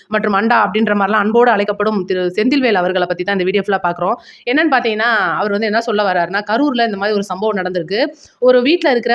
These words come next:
ஒரு பொம்பளை ஆளுகளும் சரி, ஆம்பளை ஆளுகளும் சரி, இப்ப ஆம்பளை ஆளுங்க வந்து ஒரு அம்மா, அப்பா, பிள்ளைங்க அவங்கெல்லாம் வந்து ஒரு நடிகை பின்னாடி போனா நீங்க எல்லாம் எவ்வளவு தூரம் வருத்தப்படுவீங்க?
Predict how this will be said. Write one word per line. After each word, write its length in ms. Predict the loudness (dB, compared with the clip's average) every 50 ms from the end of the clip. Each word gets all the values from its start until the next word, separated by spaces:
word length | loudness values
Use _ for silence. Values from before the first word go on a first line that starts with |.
| 2 2
ஒரு 140 | 2 0 0 0
பொம்பளை 260 | -2 -2 0 0 0 2
ஆளுகளும் 340 | 2 0 0 0 -2 -2 -2
சரி, 160 | -2 -2 0
ஆம்பளை 260 | 0 0 0 0 0 0
ஆளுகளும் 300 | 0 0 0 -2 -2 -2
சரி, 160 | -4 -4 -2
இப்ப 180 | -2 -2 0 0
ஆம்பளை 260 | 2 2 2 2 2
ஆளுங்க 200 | 2 2 2 0 0
வந்து 160 | 0 0 0 -2 -4 -8 -12 _
ஒரு 180 | 0 2 2 4
அம்மா, 300 | 4 4 4 4 4 4 4 4
அப்பா, 300 | 0 -2 0 2 4 4 4 2 0 -4
பிள்ளைங்க 300 | -4 -2 0 0 2 2
அவங்கெல்லாம் 420 | 2 2 2 2 2 2 2 2 2
வந்து 160 | 2 2 2
ஒரு 140 | 2 2 2
நடிகை 380 | 2 0 2 4 4 4 4 2
பின்னாடி 320 | 2 0 0 0 0 0 0
போனா 240 | -2 -2 0 0 0 0
நீங்க 200 | 0 0 0 0
எல்லாம் 160 | 0 0 0 0
எவ்வளவு 200 | 0 0 0 0
தூரம் 180 | 0 0 0 -2
வருத்தப்படுவீங்க? 540 | -2 -2 -2 -2 -2 -2 -2 -2 -2 -2